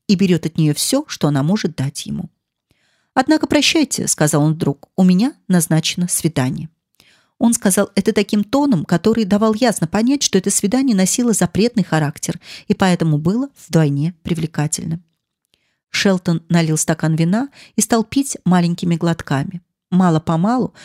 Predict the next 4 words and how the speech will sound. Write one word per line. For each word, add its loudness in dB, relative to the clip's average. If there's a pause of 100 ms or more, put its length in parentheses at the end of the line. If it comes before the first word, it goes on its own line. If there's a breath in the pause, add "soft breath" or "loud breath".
(120)
чувство 0
какого-то 0
особенного 2
благосостояния 0